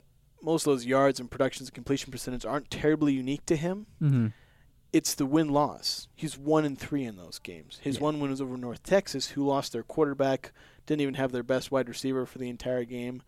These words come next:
Speaker 1: And that was, of those four games, funnily enough, was probably his worst.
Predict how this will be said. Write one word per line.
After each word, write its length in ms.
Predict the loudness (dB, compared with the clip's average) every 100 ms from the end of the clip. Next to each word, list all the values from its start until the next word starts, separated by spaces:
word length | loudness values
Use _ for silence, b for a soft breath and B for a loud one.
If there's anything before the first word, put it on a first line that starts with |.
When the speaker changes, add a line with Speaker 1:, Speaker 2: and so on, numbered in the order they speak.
| b b b b b
Speaker 1:
And 360 | -8 -6 -8 0
that 160 | 4 4
was, 260 | 2 -2 -8 _ _ _ _ 2
of 220 | 4 6
those 220 | 4 2
four 280 | 2 2 2
games, 560 | 2 -2 -2 -4 -8 -10 _
funnily 440 | -16 -2 0 2 0
enough, 280 | 0 -2
was 100 | -6
probably 340 | -6 -2 0 -2
his 260 | -4 -6
worst. 460 | -4 -4 -4 -12 -14